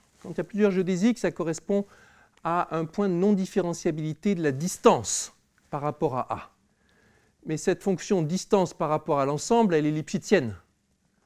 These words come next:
Donc par Rademacher, l'ensemble de ces points de non-différenciabilité est de mesure nulle. C'est une façon de le voir. Alors si on raffine en utilisant le fait que la distance est semi-concave,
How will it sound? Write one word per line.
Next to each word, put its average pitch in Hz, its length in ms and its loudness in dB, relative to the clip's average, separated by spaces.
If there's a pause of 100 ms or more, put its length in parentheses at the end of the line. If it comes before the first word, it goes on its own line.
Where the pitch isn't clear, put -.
(420)
Donc 160 260 -4
par 139 180 0
Rademacher, 147 800 0 (380)
l'ensemble 151 580 -2
de 147 120 0
ces 143 320 -2
points 165 240 -2
de 147 60 -2
non-différenciabilité 170 1200 2
est - 20 0
de 170 60 0
mesure 151 300 0
nulle. 123 240 -6 (520)
C'est - 160 -14
une 131 80 -12
façon 147 340 -8
de 127 140 -6
le 120 80 -4
voir. 107 320 -8 (420)
Alors 147 240 -2
si - 140 -4
on 156 100 0
raffine 185 480 2
en 151 80 0
utilisant 151 320 -4
le 143 60 -4
fait 165 180 -4
que - 80 -4
la 139 60 0
distance 139 400 -6
est - 20 -6
semi-concave, 160 840 -2